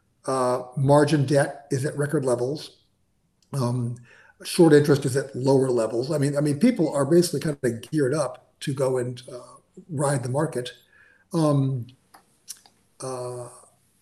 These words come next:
if we got above that four percent level, uh, this would be a problem on the way down. And so what I'm saying is,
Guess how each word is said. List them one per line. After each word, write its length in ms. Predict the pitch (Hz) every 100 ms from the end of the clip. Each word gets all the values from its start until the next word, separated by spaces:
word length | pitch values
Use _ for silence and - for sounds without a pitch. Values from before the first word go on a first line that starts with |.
| -
if 180 | 160 220
we 80 |
got 160 | 208 196
above 220 | 147 185
that 160 | 175 -
four 160 | 175 170
percent 260 | 143 147
level, 320 | 156 143 139 - - - -
uh, 120 | 151 135
this 180 | 180
would 60 | 196
be 80 | 226
a 100 | -
problem 400 | 220 196 131 - - _ _ -
on 100 | 135
the 60 |
way 180 | 135 143
down. 380 | 139 143 113 113 - _
And 160 | - 147
so 140 | 170
what 160 | 147 143
I'm 160 | 151 147
saying 400 | - 202 190 170
is, 540 | 143 139 139 - -